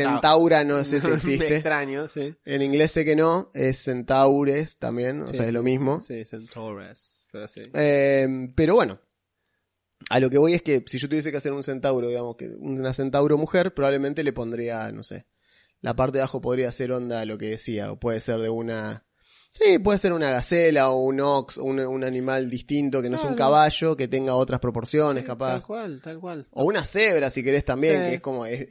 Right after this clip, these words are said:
Speaker 2: es li-, similar al caballo, pero
Speaker 1: Claro.
Speaker 2: más corpulenta,
Speaker 1: O
Speaker 2: ligeramente distinta.
Speaker 1: de dónde, claro, de dónde viene, dependiendo, puede haber distintas variantes, digamos,
Speaker 2: Claro,
Speaker 1: así
Speaker 2: si tenés
Speaker 1: como
Speaker 2: un setting más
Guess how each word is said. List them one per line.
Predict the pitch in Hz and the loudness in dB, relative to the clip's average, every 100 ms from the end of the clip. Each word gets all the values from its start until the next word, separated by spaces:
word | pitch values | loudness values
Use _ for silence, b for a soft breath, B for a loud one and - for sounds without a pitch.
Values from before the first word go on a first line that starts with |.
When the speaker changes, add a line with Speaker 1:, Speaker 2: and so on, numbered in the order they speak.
| - | -12
Speaker 2:
es | 135 - | -12 -12
li-, | 135 123 | -14 -14
similar | - 123 117 131 185 | -12 -8 -4 -2 0
al | 175 | 0
caballo, | 156 156 160 151 | 2 0 0 -4
pero | 123 117 | -2 -2
Speaker 1:
Claro. | 113 | 0
Speaker 2:
más | 127 | -2
corpulenta, | 143 131 123 135 139 135 127 | 0 -2 0 2 2 2 0
Speaker 1:
O | |
Speaker 2:
ligeramente | 117 120 123 123 127 127 | 0 -2 -2 -2 -4 -6
distinta. | 117 - 139 131 131 143 | -6 -6 -6 -4 -6 -8
Speaker 1:
de | 143 | -14
dónde, | 139 151 147 | -10 -8 -8
claro, | 143 131 123 | -8 -10 -10
de | |
dónde | 131 147 135 | -10 -8 -6
viene, | 135 156 160 151 131 | -4 -4 -2 -4 -4
dependiendo, | 120 117 120 135 147 120 | -6 -8 -6 -4 -4 -2
puede | 127 | -4
haber | 127 120 | -4 -4
distintas | 131 131 113 117 | -8 -6 -6 -8
variantes, | 110 104 113 143 143 123 120 | -12 -10 -6 -6 -6 -6 -6
digamos, | 117 - | -2 -2
Speaker 2:
Claro, | 123 113 | -2 -4
Speaker 1:
así | 123 | -4
Speaker 2:
si | 139 | 0
tenés | 156 | 2
Speaker 1:
como | 165 | 2
Speaker 2:
un | |
setting | 160 165 160 | 0 0 0
más | 156 | 0